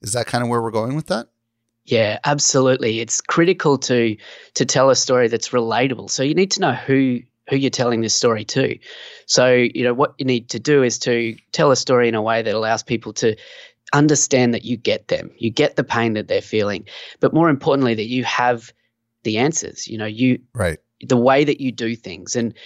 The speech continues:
Speaker 2: the way that you operate your business is there to serve the audience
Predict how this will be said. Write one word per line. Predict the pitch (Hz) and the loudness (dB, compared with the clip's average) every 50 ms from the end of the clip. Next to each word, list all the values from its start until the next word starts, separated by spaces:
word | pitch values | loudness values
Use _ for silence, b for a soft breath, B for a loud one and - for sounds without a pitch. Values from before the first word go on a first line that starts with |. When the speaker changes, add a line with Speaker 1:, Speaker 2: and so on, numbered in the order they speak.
| B B B B B B B B _ | B B B B B B B B _
Speaker 2:
the | - 117 | -4 -2
way | 113 127 127 131 135 | 2 2 2 4 2
that | 131 123 - | 2 0 -2
you | 135 127 - | -4 -6 -4
operate | - 123 120 - - 120 113 117 - - | -4 -6 -6 -4 -2 -2 -2 -2 -4 -4
your | 120 107 | -6 -6
business | 104 - 107 107 107 - - 101 101 - - - - - _ _ _ - | -6 -6 -8 -8 -8 -8 -10 -10 -6 -6 -6 -6 -6 -10 _ _ _ -2
is | 135 127 123 117 - - - - _ _ _ _ _ - | 0 0 0 0 -2 -4 -6 -8 _ _ _ _ _ 0
there | 127 123 123 123 123 123 | 2 4 4 4 4 2
to | 120 - - 110 | 0 -2 -4 -2
serve | - - - 117 110 107 107 107 107 - - _ _ _ - | -2 0 0 0 0 0 0 -2 -4 -10 -18 _ _ _ -10
the | 110 101 - | -8 -4 -2
audience | 101 107 107 101 98 101 - - - | -2 -2 -2 -2 -4 -6 -6 -8 -8